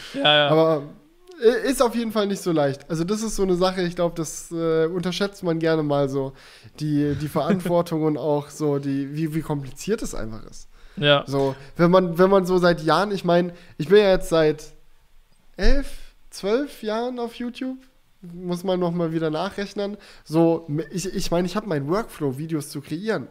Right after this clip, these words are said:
Speaker 2: Auf mich kann ich mich verlassen, so, ich weiß, was ich kann und wie schnell ich es kann. So, ähm, aber dann Leute noch zusätzlich einzubinden, das macht die ganze Sache halt unermesslich komplizierter.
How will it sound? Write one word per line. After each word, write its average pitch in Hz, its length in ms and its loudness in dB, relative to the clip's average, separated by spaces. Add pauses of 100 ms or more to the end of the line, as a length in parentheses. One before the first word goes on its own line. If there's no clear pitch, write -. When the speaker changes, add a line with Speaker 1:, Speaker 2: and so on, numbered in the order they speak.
Speaker 2:
Auf 143 140 -8
mich 196 220 -4
kann 185 160 -2
ich 170 100 -8
mich 170 160 -6
verlassen, 180 420 -4
so, 139 140 -2
ich 139 120 -4
weiß, 185 260 0
was 156 160 -6
ich 147 120 -14
kann 214 260 -2
und 156 240 -4
wie 151 100 -8
schnell 208 300 -2
ich 208 100 -8
es 165 120 -10
kann. 131 220 -12 (640)
So, 151 440 4 (120)
ähm, 151 320 2
aber 151 200 0
dann 170 240 0
Leute 185 340 4
noch 175 120 -4
zusätzlich 196 580 -6
einzubinden, 180 560 -2
das 170 140 -8
macht 165 240 -8
die 165 80 -4
ganze 165 300 -2
Sache 160 240 -4
halt 151 220 -2 (140)
unermesslich 170 640 -2
komplizierter. 151 720 -10